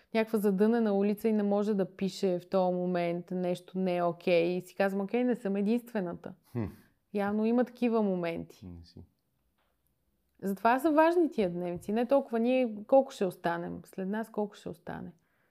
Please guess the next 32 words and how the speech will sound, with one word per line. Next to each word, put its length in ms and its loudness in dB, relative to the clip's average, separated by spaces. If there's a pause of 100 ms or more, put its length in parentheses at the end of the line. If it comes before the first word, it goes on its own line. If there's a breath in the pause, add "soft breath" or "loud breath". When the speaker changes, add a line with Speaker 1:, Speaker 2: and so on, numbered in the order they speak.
(460 soft breath)
Speaker 2:
И 160 -14
Speaker 1:
Това, 180 2
което 340 6
правим, 380 4
Speaker 2:
нищо 120 0
Speaker 1:
ще 80 -2
Speaker 2:
няма 160 4
Speaker 1:
остане. 160 4
Speaker 2:
да 60 -2
остане 220 0
и 80 0
дневника 400 0
няма 180 -2
да 80 -4
остане, 420 -6 (180)
нали, 340 -8
ако 160 -16
му 80 -4
дадеш 280 -6
достатъчно 560 -8
време, 280 -2
но 260 -6 (220)
Speaker 1:
Да, 160 4
но 80 0
аз 160 -2
пиша 260 2
книги, 300 0
които 260 -2
вярвам, 340 0
че 120 -10
ще 180 -10
останат. 720 -8